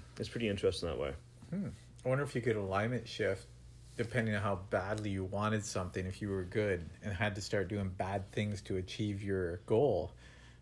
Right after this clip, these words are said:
Speaker 2: you could alignment shift, essentially.
Speaker 1: Yeah.
Speaker 2: That could be really bad.
Speaker 1: Oh, yeah.
Speaker 2: But sometimes you get stuff, too, depending what you are.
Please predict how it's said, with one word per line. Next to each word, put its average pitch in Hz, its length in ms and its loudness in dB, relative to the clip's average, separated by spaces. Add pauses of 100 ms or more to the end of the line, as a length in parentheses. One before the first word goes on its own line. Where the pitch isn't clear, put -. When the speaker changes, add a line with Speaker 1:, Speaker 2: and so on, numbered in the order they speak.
(140)
Speaker 2:
you 117 120 2
could 107 120 2
alignment 98 500 2
shift, 78 320 0 (140)
essentially. 113 580 2 (220)
Speaker 1:
Yeah. 95 300 6 (580)
Speaker 2:
That 110 180 4
could 107 140 0
be 87 320 0 (840)
really 107 560 8
bad. 107 500 6
Speaker 1:
Oh, 120 120 10
yeah. 170 140 12
Speaker 2:
But 139 140 8
sometimes 113 800 4
you 113 160 -2
get 117 340 4
stuff, - 360 -4
too, 104 240 2
depending 107 380 0
what 104 120 2
you 82 160 -2
are. 101 260 0